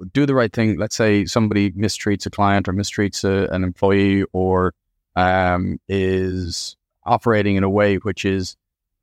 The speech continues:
maybe in the best interest of the business, but really isn't, is, is not being fair to the other side. That's something, that's somebody that we've got to cut from the business because it's a core value of ours to be able to, to, to be doing the right thing for the people,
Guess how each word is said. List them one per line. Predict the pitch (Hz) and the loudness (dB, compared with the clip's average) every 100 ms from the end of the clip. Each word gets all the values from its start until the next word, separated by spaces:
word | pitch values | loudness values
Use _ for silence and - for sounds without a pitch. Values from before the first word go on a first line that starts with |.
| _ _ _ | _ _ _
maybe | 120 120 110 95 - _ _ - | 0 2 2 -2 -10 _ _ -4
in | 120 | 0
the | 117 | 0
best | 101 147 143 | 2 -2 0
interest | 143 135 123 | -2 -2 -4
of | 127 | -4
the | 110 | -2
business, | 123 123 131 | 0 0 -2
but | - 104 | -4 -6
really | 101 113 113 107 - _ _ - | 0 0 2 -2 -6 _ _ -2
isn't, | 117 107 104 | 0 0 0
is, | 104 92 | -2 -2
is | 101 101 | -2 0
not | 110 104 | -2 0
being | 107 101 | 0 -2
fair | - 95 110 | -2 -2 0
to | 110 | -2
the | 113 | -2
other | 104 | -2
side. | 101 139 165 - _ _ _ _ _ | 0 0 0 -6 _ _ _ _ _
That's | - 160 | 0 0
something, | 156 131 120 92 | 0 2 0 2
that's | 123 - | 0 0
somebody | 131 110 | 0 2
that | 98 | 0
we've | 98 95 | -2 -2
got | 98 | -4
to | |
cut | - 104 - | -2 -2 -2
from | 101 | -2
the | |
business | 107 156 120 | 0 -2 -4
because | - 107 120 104 | -10 -4 -2 0
it's | 98 | -2
a | 101 | -4
core | - - 131 127 | -6 -2 0 2
value | 110 107 104 | 2 2 2
of | 101 | 2
ours | 98 98 - | 2 0 -4
to | - | -8
be | 92 101 | 0 2
able | 101 101 95 | 2 0 -2
to, | - - - - | -6 -6 -6 -2
to, | 104 92 | -2 -2
to | - 107 | -2 -4
be | 101 104 | -2 -2
doing | 90 123 113 | 2 4 4
the | 107 | 4
right | 104 104 101 | 2 2 0
thing | 123 113 | 0 0
for | 95 98 | 0 -4
the | |
people, | 90 117 - 101 | -2 0 0 -2